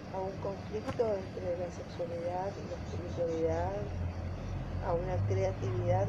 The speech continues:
que necesita de drogas o de alcohol para expresarse, a un deseo de evolución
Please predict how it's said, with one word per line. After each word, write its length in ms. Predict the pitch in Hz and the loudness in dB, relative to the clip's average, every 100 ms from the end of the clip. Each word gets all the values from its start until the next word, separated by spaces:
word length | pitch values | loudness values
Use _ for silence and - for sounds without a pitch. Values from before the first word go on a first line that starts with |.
| - | 2
que 80 | |
necesita 640 | 180 175 - - 180 185 180 | 0 -2 -2 -2 -2 0 2
de 160 | 170 | 4
drogas 420 | 165 170 180 190 185 | 6 6 6 4 0
o 60 | 175 | 2
de 140 | 165 | 2
alcohol 460 | 165 170 170 165 175 - - - - - - - - - - | 2 2 4 6 6 4 -6 -6 -8 -8 -8 -8 -8 -4 -2
para 220 | 175 170 | 2 2
expresarse, 1000 | 160 - 160 156 - 190 214 - 190 196 - - - - - - - | 0 -2 -2 -2 0 0 0 -2 -2 -2 0 0 0 0 -2 -2 0
a 100 | 185 | 4
un 120 | 180 180 | 2 2
deseo 500 | 196 - 196 190 190 | -4 -4 -2 0 2
de 280 | 185 180 196 - 170 | 2 0 0 0 2
evolución 680 | 165 170 175 - 196 180 | 4 2 -2 -4 0 0